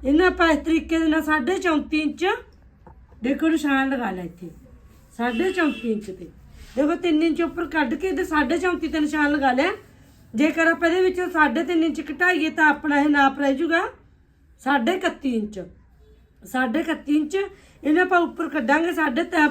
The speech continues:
ਪੂਰਾ ਤਿੰਨ ਇੰਚ ਉੱਪਰ ਕੱਢ ਕੇ ਇੱਧਰ ਆਪਾਂ ਚੌਂਤੀ ਇੰਚ ਦਾ ਨਿਸ਼ਾਨ ਲਗਾ ਲਿਆ। ਤੁਸੀਂ ਵੀ ਇਸੇ ਤਰ੍ਹਾਂ ਹੀ ਇੰਚੀ ਟੇਪ ਰੱਖਣਾ ਗਾ ਜਿਸ ਤਰ੍ਹਾਂ ਮੈਂ ਰੱਖਿਆ। ਦੇਖੋ, ਤਿੰਨ ਇੰਚ ਉੱਪਰ ਇਸ ਤਰ੍ਹਾਂ ਕੱਢਾਂਗੇ ਆਪਾਂ,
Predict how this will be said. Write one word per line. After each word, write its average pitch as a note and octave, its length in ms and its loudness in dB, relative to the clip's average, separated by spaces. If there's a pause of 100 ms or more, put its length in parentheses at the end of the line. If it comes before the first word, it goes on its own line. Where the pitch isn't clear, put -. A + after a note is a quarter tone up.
ਪੂਰਾ D#4 200 2
ਤਿੰਨ D#4 280 0
ਇੰਚ D4+ 180 0
ਉੱਪਰ D#4 240 -4
ਕੱਢ D4 260 -2
ਕੇ F4+ 120 -4 (460)
ਇੱਧਰ C#4+ 280 0
ਆਪਾਂ F#4 260 2
ਚੌਂਤੀ D#4+ 420 0
ਇੰਚ C4+ 120 -2
ਦਾ E4 100 -2
ਨਿਸ਼ਾਨ D4 320 2
ਲਗਾ C#4 160 2
ਲਿਆ। C#4 100 6
ਤੁਸੀਂ D4+ 300 -2
ਵੀ F4+ 80 2
ਇਸੇ D#4+ 220 -2
ਤਰ੍ਹਾਂ C#4+ 180 -2
ਹੀ D4 140 2
ਇੰਚੀ C#4+ 220 -4
ਟੇਪ D4 220 -4
ਰੱਖਣਾ C4+ 380 -2
ਗਾ D#4 100 0 (480)
ਜਿਸ C#4 160 2
ਤਰ੍ਹਾਂ D4 200 0
ਮੈਂ C4+ 200 4
ਰੱਖਿਆ। D4 300 0
ਦੇਖੋ, D4 200 -2
ਤਿੰਨ C#4+ 340 -2
ਇੰਚ D4 300 -2
ਉੱਪਰ C#4+ 240 -4
ਇਸ C#4 200 0
ਤਰ੍ਹਾਂ D4 140 -2
ਕੱਢਾਂਗੇ C#4+ 420 -2
ਆਪਾਂ, F#4+ 280 -4